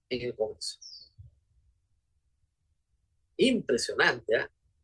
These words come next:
Impresionante. Se dicen cristianos, ¿ah? Aman al prójimo. Valiente manera de, de,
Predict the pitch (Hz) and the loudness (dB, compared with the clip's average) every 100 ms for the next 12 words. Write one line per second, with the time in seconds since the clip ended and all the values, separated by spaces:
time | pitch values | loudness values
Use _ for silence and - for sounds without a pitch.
0 | _ _ _ _ _ 175 185 139 131 - | _ _ _ _ _ 2 2 2 0 2
1 | - 170 262 208 - - 262 226 104 - | 4 4 4 2 0 4 6 4 2 -2
2 | 160 - _ _ _ _ _ - 165 185 | -4 -4 _ _ _ _ _ 2 4 6
3 | 131 - 110 - - - _ _ _ _ | 4 6 6 6 0 -16 _ _ _ _
4 | _ _ _ _ _ _ _ _ _ _ | _ _ _ _ _ _ _ _ _ _
5 | _ _ _ _ _ 1047 1047 1077 - _ | _ _ _ _ _ -18 -16 -18 -20 _
6 | _ _ _ - 135 180 196 180 127 143 | _ _ _ -6 2 2 4 2 2 2
7 | 190 170 127 - - 127 | 4 4 2 -2 0 0